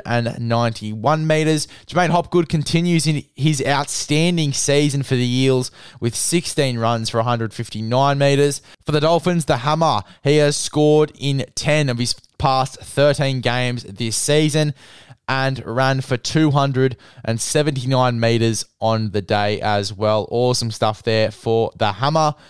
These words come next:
Uh, Mitch Moses backed up from Origin in fine style with one hundred and ninety-two meters, three line breaks, and eight goals from eight attempts, as we said before.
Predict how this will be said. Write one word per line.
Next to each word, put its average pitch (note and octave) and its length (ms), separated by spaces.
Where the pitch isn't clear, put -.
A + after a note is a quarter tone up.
Uh, B2 140
Mitch D3+ 220
Moses D#3+ 460
backed D3 360
up D3 160
from C#3+ 220
Origin D3 480
in C3+ 240
fine D#3 460
style A#2+ 500
with A2+ 180
one B2 300
hundred B2 340
and A#2 160
ninety-two A#2+ 600
meters, D3+ 420
three D#3+ 360
line B2+ 300
breaks, A#2 420
and A#2+ 200
eight D3 260
goals B2 380
from A#2 280
eight A2 220
attempts, A2+ 460
as G#2+ 140
we G#2 100
said G#2+ 320
before. C3 560